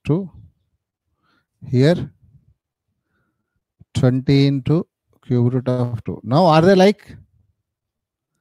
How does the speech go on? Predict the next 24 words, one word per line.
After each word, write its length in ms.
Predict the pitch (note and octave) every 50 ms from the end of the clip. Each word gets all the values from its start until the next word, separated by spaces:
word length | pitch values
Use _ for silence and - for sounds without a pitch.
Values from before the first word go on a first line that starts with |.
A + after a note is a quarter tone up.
| _ _ _ _ _ _ _ _
Are 160 | - B2 C3+
they 140 | C#3+ F3+ F#3
like? 280 | F#3 F#3 G3+ C4 - _ - _ _ _ _ _ _ _ _ _ _ _ _ _ _ _ _ _ _ _ _ _ _
Yes, 300 | _ G2+ F#2+ F2+ E2+ _ _ _
they 60 | - G#2
are 120 | G#2 G#2+
like. 300 | G#2+ A2+ A2+ G#2+ - _ - _ _ _ _ _ _ _ _ _ _ _ _ _ _
Six 400 | - _ B2+ A#2+ - - - C#3+ D#3 - _ _ _ _
plus 240 | A#2 A2+ A2 A2 -
six 380 | - - A#2 A#2+ - - - D3 D3+ - _ _ _ _
plus 220 | _ G#2+ A2 G#2 F#2+
twenty 520 | - _ A2+ A2 G#2+ G#2 G#2+ A#2+ C#3+ E3 - _ _ _ _ _ _ _ _ _ _
into 420 | B2 A2+ A#2 A#2 A#2 - D#3 F#3+ - _ _ _ _ _
cube 260 | B2 A#2 A2+ A2 A2
root 120 | A2+ A2+ - -
of, 220 | B2 B2+ - -
uh, 140 | G3 G3+ G#3 - - _ _ _ _ _ _ _ _ _
two. 200 | - - - - _ _ _ _ _ _ _ _ _ _ _ _ _ _ _ _ _ _
So 240 | _ _ _ A#2+ A2+
the 180 | A2 A#2 A2+ A2
how 160 | - B2 A#2+
much? 320 | B2 C#3+ F3+ G3 - - - - - - _ _ _ _
Twelve, 440 | A#2 A2 A2 A2+ B2 C3+ E3+ A3 G#3 - _ _ _ _ _ _ _ _ _ _ _ _ -
thirty-two. 480 | - A2 - _ G2+ F#2+ - - F2+